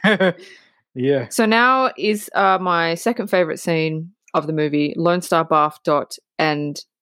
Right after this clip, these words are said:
Speaker 1: the princess reach the Winnebago outside the prison complex. And there are just so many guards. And s-,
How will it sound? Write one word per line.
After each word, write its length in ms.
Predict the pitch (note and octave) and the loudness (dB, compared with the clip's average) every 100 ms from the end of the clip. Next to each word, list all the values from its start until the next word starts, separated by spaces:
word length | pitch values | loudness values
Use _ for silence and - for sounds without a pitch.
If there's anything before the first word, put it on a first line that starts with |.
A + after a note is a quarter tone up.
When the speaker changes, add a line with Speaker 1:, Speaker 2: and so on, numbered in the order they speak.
| _ _ - | _ _ -8
Speaker 1:
the 160 | D#3 | -6
princess 600 | - F3+ D3+ - C#3+ - | -4 -2 -2 0 0 -2
reach 340 | - D#3 - - | 0 0 0 -2
the 80 | C#3+ | 0
Winnebago 480 | C#3+ C3+ - - | 0 0 0 0
outside 400 | - D3+ - A2 | 0 -2 -2 -4
the 60 | - | -4
prison 340 | - D#3+ E3 | -2 -2 -2
complex. 720 | D#3+ D#3+ E3 D#3 D3 - - - _ - | -4 -4 -2 -4 -4 -10 -16 -18 _ -2
And 100 | F3 | 2
there 80 | F3+ | 2
are 40 | |
just 280 | F3+ F#3+ - | 2 -2 0
so 120 | D#3+ | 0
many 180 | D3+ D3+ | 0 -2
guards. 520 | E3 C#3+ C3 - - _ - | -2 -2 -2 -6 -14 _ -2
And 380 | F3 D#3+ D#3 - _ _ _ _ _ _ - | 0 0 -4 -14 _ _ _ _ _ _ -12
s-, 160 | F#3 | -8